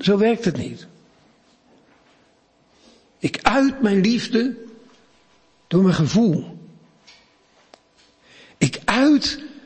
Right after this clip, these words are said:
mijn geduld door mijn gevoel. Ik uit mijn zachtmoedigheid door mijn gevoel. En al die aspecten uiten zich in mijn gevoel. Ja, maar maak nou niet de fout.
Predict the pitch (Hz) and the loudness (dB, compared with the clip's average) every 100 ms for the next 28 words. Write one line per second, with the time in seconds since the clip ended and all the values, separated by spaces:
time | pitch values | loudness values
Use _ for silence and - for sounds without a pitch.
0 | - - 170 - 131 165 214 233 - - | -16 -2 0 0 0 0 0 0 -4 -12
1 | - - - 170 185 160 151 151 247 196 | -18 -20 -6 0 2 2 0 2 2 2
2 | 131 - - - _ _ - - - - | -2 -12 -20 -20 _ _ -20 -20 -12 -10
3 | - 262 277 277 233 196 220 - 185 220 | -2 0 0 2 0 2 0 2 4 4
4 | 294 285 - 233 226 220 - - - - | 4 0 0 0 0 -2 -10 -18 -20 -14
5 | - 185 190 151 151 240 151 127 - - | -2 2 2 0 0 0 0 -4 -16 -20
6 | - _ - 202 - 285 330 311 262 254 | -20 _ -2 0 2 2 4 2 2 0
7 | 208 - - - 269 208 - - - - | -2 -2 -2 -2 0 -2 -4 -10 -12 -4
8 | 269 302 294 294 226 175 269 - 285 226 | 0 2 2 0 0 2 0 0 0 2
9 | 220 190 170 277 220 - - - - - | 2 0 2 4 4 0 -8 -20 -20 -10
10 | - 185 208 226 202 208 202 196 180 202 | 0 4 4 4 2 2 0 2 4 4
11 | 220 - - 170 - 226 147 - - | 2 -4 -4 -4 0 0 -2 -8 -14